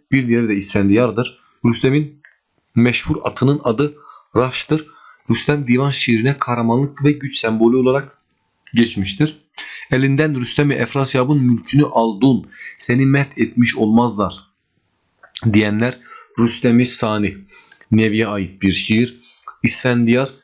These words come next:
İranlıların efsanevi kahramanlarından biri olup Heftan adlı türlü tehlikelerle dolu yolu geçen iki kişiden biridir. Diğeri Rüstem'dir, aynı yolu geçen. Rüstem'le yaptığı savaşta ölmüştür.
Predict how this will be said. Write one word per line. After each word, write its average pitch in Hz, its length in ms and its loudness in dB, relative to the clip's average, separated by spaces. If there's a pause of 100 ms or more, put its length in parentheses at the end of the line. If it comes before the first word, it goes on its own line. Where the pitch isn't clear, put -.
(160)
İranlıların 120 640 0
efsanevi 110 500 -2
kahramanlarından 104 840 0
biri 113 120 2
olup 120 280 2
Heftan 120 320 -6
adlı 123 460 0
türlü 117 300 0
tehlikelerle 110 680 -2
dolu 107 200 4
yolu 110 200 2
geçen 101 240 -4
iki - 220 -8
kişiden 95 360 0
biridir. 107 380 0 (580)
Diğeri 123 500 0 (100)
Rüstem'dir, 110 540 -2
aynı 107 220 0
yolu 98 180 2
geçen. 113 480 -2
Rüstem'le 123 540 0
yaptığı 123 380 2
savaşta 104 640 -4 (360)
ölmüştür. 139 600 0